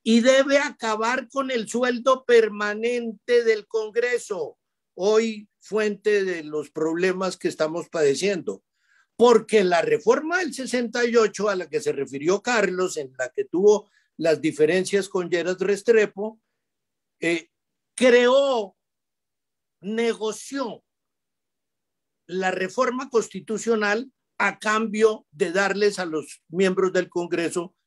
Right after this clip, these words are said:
sueldo permanente. Pero bueno, eso me saca del tema para decir que,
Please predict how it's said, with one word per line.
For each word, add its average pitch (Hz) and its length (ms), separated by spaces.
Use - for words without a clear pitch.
sueldo 185 520
permanente. 143 580
Pero 139 200
bueno, 139 200
eso 202 240
me 185 140
saca 180 340
del 165 160
tema 127 320
para 156 240
decir 190 460
que, 208 340